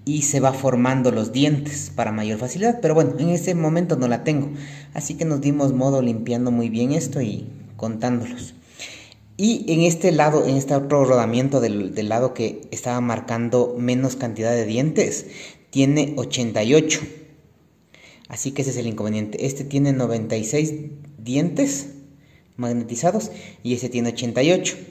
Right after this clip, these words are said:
Este es el nuevo rodamiento que voy a colocar, para no equivocarme, porque fue un, es un repuesto, sigue siendo alterno este.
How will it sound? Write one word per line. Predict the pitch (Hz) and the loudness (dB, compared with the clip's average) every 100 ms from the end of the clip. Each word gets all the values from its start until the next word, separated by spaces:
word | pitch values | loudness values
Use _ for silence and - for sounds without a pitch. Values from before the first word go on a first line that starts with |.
| - - - - | -20 -20 -20 -4
Este | 151 175 | 0 2
es | 151 | 6
el | 139 | 6
nuevo | 139 131 | 6 6
rodamiento | 120 113 113 110 113 | 4 2 0 -2 -2
que | |
voy | 110 110 | 0 0
a | 107 | 2
colocar, | 113 127 190 160 - | 0 4 4 2 0
para | 127 123 | 0 2
no | 151 | 0
equivocarme, | 151 160 - 135 165 165 - - - - - | 2 0 4 2 4 2 -2 -8 -14 -8 2
porque | 131 123 120 | 4 4 -2
fue | 120 151 151 | 2 6 6
un, | 147 151 151 139 | 6 4 2 2
es | 147 165 | 0 2
un | 190 | 2
repuesto, | 151 147 151 156 | 2 2 2 0
sigue | 160 151 | 2 2
siendo | - 143 135 | 2 2 2
alterno | 110 135 147 131 104 | 2 4 6 6 2
este. | 101 - | -2 -6